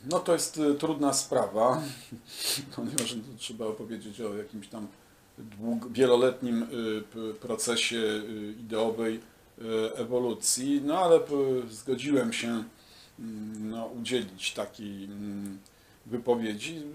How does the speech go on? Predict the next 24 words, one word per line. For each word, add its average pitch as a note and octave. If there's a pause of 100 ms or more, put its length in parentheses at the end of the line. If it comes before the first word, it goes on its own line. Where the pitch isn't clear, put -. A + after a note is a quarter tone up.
(400)
z C#3
dwóch D3+
względów. D3
No, A#2
po A#2
pierwsze B2 (360)
z G#2
tego A#2
względu, A2+
że, A2 (840)
e, G#2+
wokół A#2+
mojej A#2
o-, A2
osoby A#2 (840)
w C#3
niektórych B2
środowiskach A2
lewicowych, A2+
e, G2+
no, E3+
raczej A#2+
wąskich, C#3
powiedzmy, G2+